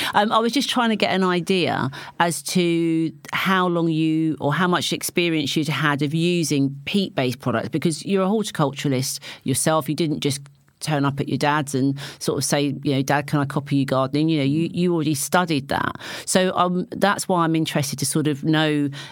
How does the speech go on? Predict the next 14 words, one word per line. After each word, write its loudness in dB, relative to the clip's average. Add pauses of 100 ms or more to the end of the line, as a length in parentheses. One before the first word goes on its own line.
(140)
your, 2
um, 2
experience 0
of -4
having 2
this 0
kind 0
of -2
comparison, 0
'cause 0
I 4
hear 0
a 2
lot 0